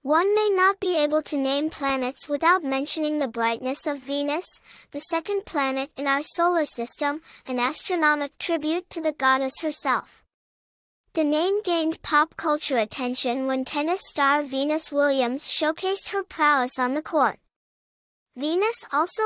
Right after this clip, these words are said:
permeated the music realm, most famously through the song Venus by Shocking Blue, later reintroduced by Bananarama.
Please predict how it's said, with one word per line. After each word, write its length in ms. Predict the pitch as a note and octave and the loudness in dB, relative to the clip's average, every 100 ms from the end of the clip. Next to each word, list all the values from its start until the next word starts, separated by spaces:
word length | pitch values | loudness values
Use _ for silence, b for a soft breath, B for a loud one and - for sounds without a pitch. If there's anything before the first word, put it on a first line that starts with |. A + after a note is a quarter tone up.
| G#4+ | -2
permeated 680 | - D4 D4+ C#4+ C#4 D4 C#4 | -2 -2 0 0 0 -2 -2
the 100 | B3+ | -2
music 440 | C4+ C#4+ D#4 D4 | 0 -2 -2 -2
realm, 380 | B3+ A#3 A3 B3 B B B | 0 0 0 -6 B B B
most 280 | C#4 F#4+ - | -2 -2 -4
famously 640 | - E4 D#4 D4+ E4+ E4+ | 0 0 0 -4 -2 -4
through 240 | E4 D#4 C#4+ | -2 -4 -2
the 100 | C4+ | -2
song 440 | - B3+ C4+ C4+ b - | 0 0 0 -4 b -8
Venus 400 | B3+ C#4+ E4 G4+ - B B | -4 -2 -2 -4 -8 B B
by 140 | C4+ | -2
Shocking 560 | C#4 - C#4+ D4+ E4 D4 | -2 2 0 0 -2 -2
Blue, 380 | B3 A#3+ A#3+ B3+ B B | 0 2 2 -2 B B
later 340 | - B3+ D#4+ D#4 | -2 0 4 2
reintroduced 840 | C4+ D#4+ F4+ G4 F#4 D4+ D#4 - | 2 0 -2 -2 -2 -2 -2 -4
by 160 | - C#4+ | 0 0
Bananarama. 840 | D#4+ D4+ D4 C#4+ C4+ A#3 F#3+ F3 | 0 0 0 0 0 0 -2 -6